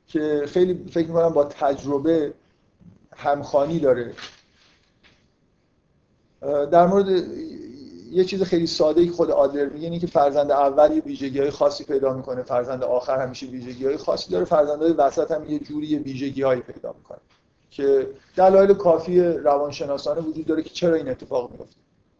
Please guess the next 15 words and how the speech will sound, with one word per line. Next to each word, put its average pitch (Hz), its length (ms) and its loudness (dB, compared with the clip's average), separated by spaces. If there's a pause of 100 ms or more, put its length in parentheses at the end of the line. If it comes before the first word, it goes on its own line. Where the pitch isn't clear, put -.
چرا 170 140 2
فرزند 147 420 2
اول 135 400 2
مثلاً 131 300 -6
فرض 131 260 -2
کنید 135 160 -14
منضبط‌تره، 139 760 -2
فرزند 131 420 -4
آخر 123 320 -2
انضباطش 127 580 -6
کمتره، 127 360 -8
فرزند 135 380 -2
آخر 135 260 -2
خلاق‌تره 123 640 -2
معمولاً، 120 380 -8